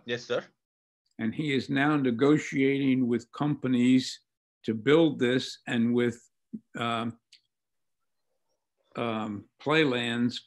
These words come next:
Speaker 2: places where, uh, children go to ride roller coasters, if they will have one outside of their roller coaster so people could go into it who have disabilities.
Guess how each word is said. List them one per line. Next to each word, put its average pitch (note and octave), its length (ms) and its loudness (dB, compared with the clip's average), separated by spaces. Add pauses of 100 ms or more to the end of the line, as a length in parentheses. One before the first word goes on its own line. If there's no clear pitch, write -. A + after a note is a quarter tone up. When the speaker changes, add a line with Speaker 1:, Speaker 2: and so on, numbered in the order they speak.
Speaker 2:
places B2 480 -2
where, A2 460 0
uh, G#2+ 160 -2 (160)
children B2 440 2
go B2 160 8
to A#2+ 80 6
ride A#2 300 4
roller C3 280 6
coasters, A#2+ 640 0 (340)
if - 160 -4
they C3 160 2
will A#2 200 2
have C3+ 340 2
one B2 340 0
outside C3+ 580 0
of A#2 120 0
their A#2+ 180 4
roller C#3 400 4
coaster A#2+ 680 0 (240)
so B2 180 -2
people C3+ 380 2
could B2 240 0
go B2 200 2
into B2+ 400 2
it A2+ 100 -2
who A#2 160 -4
have A2+ 260 -4
disabilities. A2+ 920 0